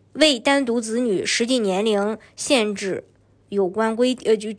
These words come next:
有，有关规定，但如果你的孩子已经十八岁了，有全职工作或者同居、结婚或订婚了，就不能满足未单独子女的要求了。那个主要家庭成员的话，就根据澳大利亚移民投资法的定义，主要家庭成员是指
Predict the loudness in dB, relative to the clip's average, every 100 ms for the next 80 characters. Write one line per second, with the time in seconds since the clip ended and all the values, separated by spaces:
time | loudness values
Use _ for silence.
0 | _ -2 0 2 2 2 2 4 2 2
1 | 0 0 0 2 2 0 -4 -2 -2 -2
2 | -4 -4 -4 -2 0 0 0 -2 -2 -4
3 | -4 -4 -4 -4 -2 -2 -2 -2 -2 -4
4 | -8 -4 -6 -6 -6 -2 -2 -2 -2 -2
5 | -2 -2 -2 -2 -2 -4 -8 -4 -2 -2
6 | -4 -12 -20 -18 -2 -2 -2 -4 0 2
7 | 0 -8 -20 -20 _ 2 2 2 -6 -18
8 | _ _ _ -20 _ -6 0 2 2 -2
9 | -2 -4 -4 -4 0 2 2 -2 -8 -10
10 | _ _ _ _ -8 -2 0 0 2 4
11 | 4 4 2 0 0 0 0 0 0 0
12 | 0 -2 0 2 2 2 0 2 0 0
13 | -2 -4 -6 -4 -2 -2 -2 -2 -4 -6
14 | -4 -4 -6 -6 -2 0 0 0 -4 -4
15 | -6 -6 -4 -4 -6 -6 -6 -6